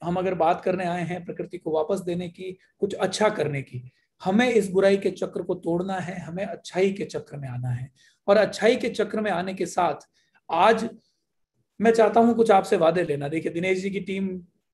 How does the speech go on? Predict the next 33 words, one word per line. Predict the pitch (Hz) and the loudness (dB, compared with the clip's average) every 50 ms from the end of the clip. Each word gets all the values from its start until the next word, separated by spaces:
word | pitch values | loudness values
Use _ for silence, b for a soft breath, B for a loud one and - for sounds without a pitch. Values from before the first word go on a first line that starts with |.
| _ _ _ - 151 | _ _ _ -10 -6
हमेशा | 151 170 180 180 180 208 190 | -2 0 0 2 2 2 2
से | 196 202 | 4 4
ही | 202 | 2
मेरी | 190 185 185 185 | 2 2 0 0
बहुत | 170 165 160 185 185 - | 0 0 0 0 0 0
प्यारी | 170 165 170 185 | 2 2 4 2
टीम | 185 - 180 180 175 | 2 0 -4 -4 -2
रही | 175 180 180 175 | -2 0 0 0
है, | 175 180 175 | 0 0 0
बहुत | 165 151 151 180 185 185 - - - | 0 0 0 0 -2 -2 -6 -8 -8
सपोर्ट | 156 151 190 196 196 190 | -4 0 2 2 2 2
मिला | 175 170 175 175 165 | 0 -2 0 0 0
है, | 160 175 175 160 160 | 0 -2 -2 -4 -4
गुड | 175 170 165 | -6 -4 0
डॉट | 185 180 185 180 - | 2 2 2 0 -4
के | - 175 | -10 -10
प्रोडक्ट | - 175 175 185 180 - | -6 -4 -4 -4 -4 -2
को | 180 | -2
आपने | 170 170 170 - 185 | -2 -2 -2 -4 -6
बहुत | 185 147 - - - 208 208 | -2 0 0 2 2 2 0
आगे | - 156 151 151 | 0 -2 -2 -2
बढ़ाया | 151 139 135 139 135 131 | -4 -4 -6 -6 -10 -12
है। | 127 - _ _ b b b b b b b b b - | -12 -16 _ _ b b b b b b b b b -2
आज | - 175 190 214 247 233 - - - - _ _ _ _ _ _ _ - | 2 4 6 6 6 4 2 -4 -12 -16 _ _ _ _ _ _ _ 4
प्रोडक्ट | 202 208 233 254 247 - | 4 6 6 4 2 0
की | 254 | 0
बात | 208 196 190 202 202 - | 2 2 2 2 2 2
तो | 214 202 | 2 2
मैं | 202 202 202 | 2 2 2
करूंगा | - 202 220 220 208 175 | 4 4 4 4 4 0
थोड़ी | 165 - 160 156 151 151 | 0 -2 -4 -4 -2 -2
आपके | 143 139 135 - 147 | -2 -2 -4 -6 -8
साथ, | 151 - 143 131 | -8 -8 -10 -12